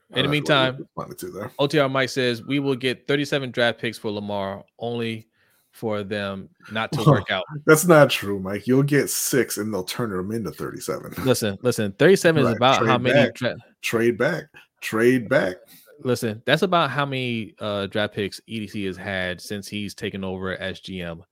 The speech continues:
Speaker 1: How many? How many draft picks? Now, remind you, I got, 'cause we have to remind people, E D C did not draft Lamar. That was Ozzy's last year as G M,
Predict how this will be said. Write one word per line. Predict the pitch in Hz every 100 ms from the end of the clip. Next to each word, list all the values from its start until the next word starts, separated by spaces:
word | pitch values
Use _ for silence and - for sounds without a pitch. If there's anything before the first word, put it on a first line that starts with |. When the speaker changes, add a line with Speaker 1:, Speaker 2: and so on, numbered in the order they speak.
| _ _ _ _ _
Speaker 1:
How | - 175 254
many? | 226 226 139 87 _ _ _ _ _ _
How | - 185 277
many | 254 226 202 185
draft | 170 156 135
picks? | - 92 - _ _ _
Now, | 127 120
remind | 135 180 180
you, | 123
I |
got, | 113 160 131
'cause | 143 117
we | 135
have | 151
to | 151
remind | 160 165 160
people, | 120 104 95 82 - _ _ _ _ _ _
E | 151
D | 180
C | - 127
did | 135
not | 120 135 -
draft | 131 120 -
Lamar. | 107 101 - _ -
That | 104 135
was | 139 135 127
Ozzy's | 123 127 123 120
last | 117 117 - 120
year | 113 -
as | 110 107
G | - 98
M, | 87